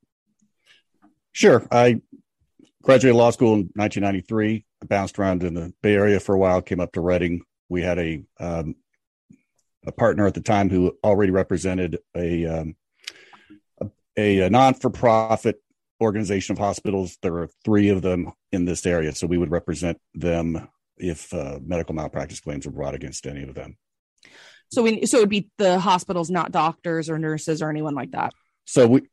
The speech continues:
Speaker 1: so in these particular hospitals, and this is quite common, doctors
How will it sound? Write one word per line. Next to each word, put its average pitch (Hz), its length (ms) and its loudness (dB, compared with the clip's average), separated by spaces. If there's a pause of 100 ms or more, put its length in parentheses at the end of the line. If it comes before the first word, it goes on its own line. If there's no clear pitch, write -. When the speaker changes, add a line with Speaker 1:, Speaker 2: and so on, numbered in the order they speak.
(180)
Speaker 1:
so 113 480 4
in 104 220 0
these 135 180 6
particular 139 560 0
hospitals, 80 680 -6
and 90 100 -2
this 101 100 -8
is 95 120 -8 (160)
quite - 240 0
common, 92 420 -2
doctors 117 600 0